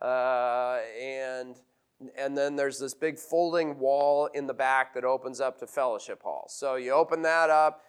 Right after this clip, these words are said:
you can eas-, you can seat a couple hundred people, not a problem.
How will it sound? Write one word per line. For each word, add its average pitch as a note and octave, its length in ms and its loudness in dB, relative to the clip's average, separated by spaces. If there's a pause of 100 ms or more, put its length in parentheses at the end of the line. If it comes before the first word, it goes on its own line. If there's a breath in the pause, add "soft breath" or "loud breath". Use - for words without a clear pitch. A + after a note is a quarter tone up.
(160 soft breath)
you C#3+ 120 -6
can C#3+ 400 -4
eas-, C#3+ 480 -8
you D#3 200 -8
can D#3 180 -8
seat C#3+ 360 -8 (120)
a - 20 -20
couple C3+ 300 2
hundred A#2+ 320 -6
people, A#2+ 560 -6 (240)
not A#2 220 0
a - 20 -4
problem. A2 540 -4